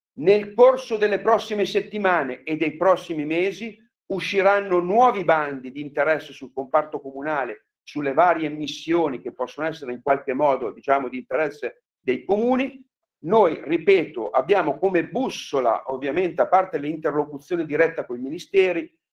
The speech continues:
eh, se volete avere un aggiornamento quotidiano o settimanale di quelle che sono le possibilità per intercettare risorse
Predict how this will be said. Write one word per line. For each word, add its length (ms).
eh, 560
se 220
volete 380
avere 580
un 120
aggiornamento 920
quotidiano 800
o 80
settimanale 1120
di 140
quelle 260
che 100
sono 220
le 220
possibilità 800
per 120
intercettare 760
risorse 600